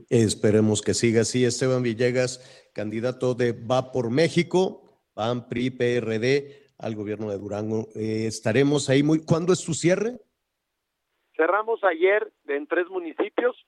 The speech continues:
Speaker 2: estuve en Puana, San Vicente Guerrero y cerramos en la capital el día de ayer. Mañana voy a La Laguna, Gómez y Lerdo,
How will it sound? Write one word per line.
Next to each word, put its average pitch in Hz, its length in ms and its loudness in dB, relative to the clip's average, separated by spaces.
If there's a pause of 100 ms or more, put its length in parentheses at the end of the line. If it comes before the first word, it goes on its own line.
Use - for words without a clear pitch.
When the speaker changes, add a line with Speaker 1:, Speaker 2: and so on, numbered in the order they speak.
(280)
Speaker 2:
estuve 156 520 2
en 143 100 -4
Puana, 170 380 2
San 143 100 -6
Vicente 151 340 -8
Guerrero 151 300 2
y 156 40 -8
cerramos 156 600 -2
en 135 140 -2
la 123 80 0
capital 139 560 0 (420)
el 123 140 -6
día 135 160 2
de 139 100 -2
ayer. 170 460 -4
Mañana 147 640 -2
voy 147 200 2
a 143 80 0
La 127 120 -2
Laguna, 156 480 -6
Gómez 147 340 -4
y 156 60 -6
Lerdo, 185 420 2